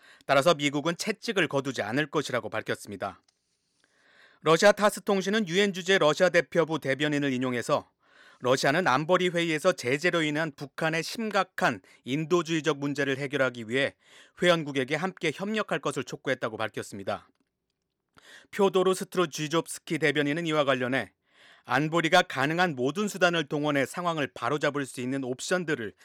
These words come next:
최대한 빨리 검토해야 한다고 덧붙였습니다.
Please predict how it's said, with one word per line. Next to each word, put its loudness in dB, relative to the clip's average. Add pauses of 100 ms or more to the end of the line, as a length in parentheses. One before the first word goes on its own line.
(220)
최대한 2
빨리 2
검토해야 0
한다고 -6
덧붙였습니다. -10